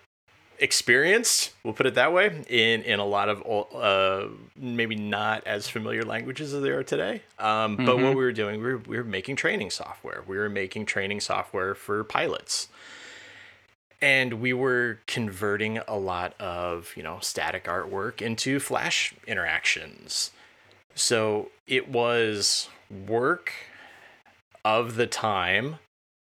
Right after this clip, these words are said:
Speaker 1: and it, I'd say it was, we were pretty knowledgeable of doing, being able to do the work of the time,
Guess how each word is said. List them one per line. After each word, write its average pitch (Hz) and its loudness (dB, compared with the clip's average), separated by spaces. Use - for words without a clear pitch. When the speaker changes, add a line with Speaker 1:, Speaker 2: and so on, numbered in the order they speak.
Speaker 1:
and 101 2
it, 110 0
I'd 104 2
say 101 4
it 101 -2
was, 92 -2
we 120 0
were 110 -2
pretty 113 -4
knowledgeable 139 0
of 101 0
doing, 117 0
being 101 2
able 101 -2
to - -8
do 85 -6
the 117 -2
work 156 -2
of 135 0
the 156 0
time, 170 0